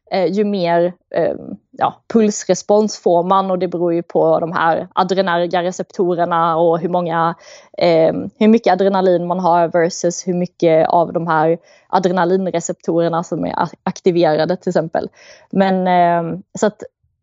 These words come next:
att, eh, att då öva på att andas, att andas sig in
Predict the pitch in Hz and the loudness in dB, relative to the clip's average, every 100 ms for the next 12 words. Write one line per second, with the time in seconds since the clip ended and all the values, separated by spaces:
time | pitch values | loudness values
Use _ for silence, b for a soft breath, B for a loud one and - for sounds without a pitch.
0 | _ _ - - 208 - _ 220 196 190 | _ _ -20 -4 -4 -4 _ 2 4 4
1 | 185 185 - _ _ _ 208 - 208 196 | 0 -2 -10 _ _ _ -10 -2 2 2
2 | 220 233 226 196 - - 185 175 - - | 4 2 2 0 -4 -2 2 2 0 -6
3 | _ _ 196 - - 175 170 165 208 349 | _ _ -10 -6 -4 -2 0 2 2 0
4 | - - 190 - _ 190 220 202 175 220 | -6 -6 -6 -6 _ -2 0 -2 -2 -2
5 | - 208 - 185 - 185 185 247 | -6 -8 -2 -2 -2 -2 0 0